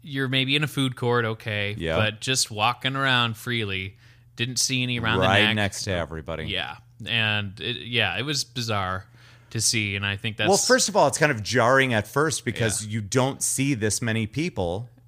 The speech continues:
Speaker 1: Yeah.
Speaker 2: out and about
Speaker 1: That's the
Speaker 2: anymore.
Speaker 1: closest I felt like, you know, I was at, like, at the fair or something,
Speaker 2: Right.
Speaker 1: where I was just like, "Ah." <laughs>
Speaker 2: Well, and after so long and, and all the news coming at you from all, all angles for the last, like,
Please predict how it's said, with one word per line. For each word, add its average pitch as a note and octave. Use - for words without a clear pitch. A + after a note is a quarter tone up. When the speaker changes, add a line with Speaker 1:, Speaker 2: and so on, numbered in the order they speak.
Speaker 1:
Yeah. C3+
Speaker 2:
out A#2
and A#2+
about G#2+
Speaker 1:
That's C#3+
the F3+
Speaker 2:
anymore. E3+
Speaker 1:
closest D#3
I C3+
felt C3
like, A#2
you A2
know, A2
I G#2
was G2+
at, G2+
like, G2
at G2+
the G#2
fair G2
or G2+
something, G#2+
Speaker 2:
Right. D#2+
Speaker 1:
where G2+
I G2
was G2
just G#2+
like, F#2
"Ah." B2
<laughs> -
Speaker 2:
Well, C#3+
and C3+
after C3+
so C3
long A#2+
and, G2
and G2+
all A2
the A2
news A#2
coming G#2
at A#2
you F#2
from G2
all, G#2+
all A#2
angles A2
for G#2
the F#2+
last, G2
like, F#2+